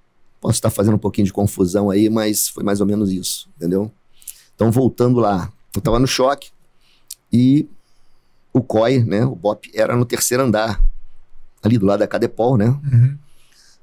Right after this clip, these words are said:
Speaker 1: E olhando o pessoal trabalhar, olhando a farda, olhando a, o, o estilo de, de missão que eles cumpriam, eu também fiquei empolgado em, em fazer parte daquele grupo,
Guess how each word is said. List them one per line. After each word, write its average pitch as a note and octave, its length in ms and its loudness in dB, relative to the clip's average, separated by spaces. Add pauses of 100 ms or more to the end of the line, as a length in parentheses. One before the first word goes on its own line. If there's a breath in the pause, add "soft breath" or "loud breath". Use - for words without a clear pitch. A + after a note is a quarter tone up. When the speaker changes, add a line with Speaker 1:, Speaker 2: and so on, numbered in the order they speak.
(160)
Speaker 1:
E B2 640 4 (1600)
olhando C#3 260 4
o - 40 0
pessoal B2 460 0 (480)
trabalhar, B2+ 720 2
olhando A2 720 0
a - 80 -8
farda, C3+ 640 0
olhando A#2+ 340 -2
a, G2+ 280 -2 (180)
o, A2 320 -2
o A#2 40 0
estilo B2+ 480 0
de, G#2 360 0 (320)
de G#2 160 -6
missão A#2+ 400 0
que A#2+ 80 -4
eles A#2 200 0
cumpriam, A#2 640 0 (880)
eu A#2+ 80 2
também B2 260 2
fiquei B2 380 0
empolgado G#2 1000 0
em, G2+ 800 -2
em F#2+ 40 -12
fazer A2+ 240 -4
parte G#2+ 260 -4
daquele A2 240 -2
grupo, F#2+ 240 -4